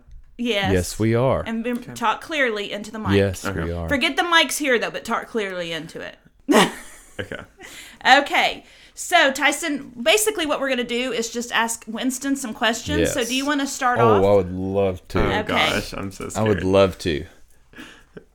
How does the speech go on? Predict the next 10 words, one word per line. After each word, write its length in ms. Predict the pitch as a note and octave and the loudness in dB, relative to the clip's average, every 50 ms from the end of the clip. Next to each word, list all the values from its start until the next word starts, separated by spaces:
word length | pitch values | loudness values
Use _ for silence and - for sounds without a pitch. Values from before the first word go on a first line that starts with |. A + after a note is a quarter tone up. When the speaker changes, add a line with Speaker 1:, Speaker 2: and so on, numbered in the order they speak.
| - - - - | -20 -20 -6 -2
Speaker 2:
<clears throat> 840 | - - - - - - - - - - - E3+ D#3+ F3+ D#3 G#2 E2+ - - - - - - - - - - - - - - - - - A#3+ A3 - - - - - - - - - - - - - - - - - - | -2 -2 0 0 0 2 4 6 6 8 8 8 8 8 8 8 4 0 -6 -16 -20 -20 -20 -20 -20 -20 -20 -20 -20 -20 -20 -20 -18 -16 -16 -16 -18 -20 -20 -20 -20 -20 -20 -20 -20 -20 -20 -20 -20 -20 -20 -20 -12 -4
In 140 | - G#2 G#2 | 0 2 6
alphabetical 720 | G2+ G2+ A2+ B2+ - D#3+ D3 C#3+ D3+ D#3 F#3 F3 - F#3+ F#3 | 8 8 6 6 4 4 6 6 8 8 6 6 6 6 6
order, 480 | D3 A#2+ G#2 F#2+ - F#2 F#2 B2+ C3 - _ _ _ _ _ _ _ _ _ _ _ _ _ _ | 8 6 6 6 6 4 2 0 -2 -6 _ _ _ _ _ _ _ _ _ _ _ _ _ _
from 300 | - - G#2 G#2 G2+ G2 | -4 0 2 4 6 6
one 240 | F#2+ F#2+ F#2+ G2+ | 6 6 6 6
to 100 | A2+ C#3 | 4 4
ten, 540 | C#3 - - - B2 G2+ E2 D#2+ D2+ D#2+ - - _ _ _ _ _ _ _ _ - - - - - _ _ _ _ _ _ | 2 0 2 2 2 4 2 0 -2 -4 -8 -12 _ _ _ _ _ _ _ _ -16 -14 -14 -14 -18 _ _ _ _ _ _
the 140 | - G2+ G2+ | 0 2 2
greatest 800 | F2 F2 G2+ G2 G2 A2 A#2+ D3 D#3 - - - - - - | 4 6 8 8 10 8 8 6 4 2 -2 -6 -10 -14 -18